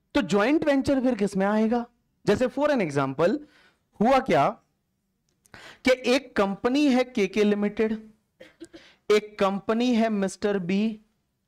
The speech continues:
और एक मान लो एक और कंपनी है आरके लिमिटेड। ये तीन लोग मिल गए, जिसमें एक कंपनी है,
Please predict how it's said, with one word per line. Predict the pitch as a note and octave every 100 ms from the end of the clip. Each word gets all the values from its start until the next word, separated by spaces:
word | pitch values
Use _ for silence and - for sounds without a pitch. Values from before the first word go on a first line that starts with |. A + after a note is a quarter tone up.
| _ - _
और | G#3 A3 -
एक | A#3 C4+ -
मान | G#3+ F3 E3+
लो | D3+ E3+ - F#3
एक | G3 B3+
और | C4
कंपनी | G#3 F3 E3+ F3+ F3
है | D#3 F#3 - _ -
आरके | E3 E3+ D3+
लिमिटेड। | B2 A#2 A#2+ D3 D#3+
ये | E3+
तीन | F#3+ - C4
लोग | A#3 G3 E3+
मिल | C#3+
गए, | A#2+ A#2+ - _ _ _ _ _ _ -
जिसमें | F#3 G#3 A#3
एक | G#3+ G3+
कंपनी | F3+ E3 G3 G#3+
है, | A3+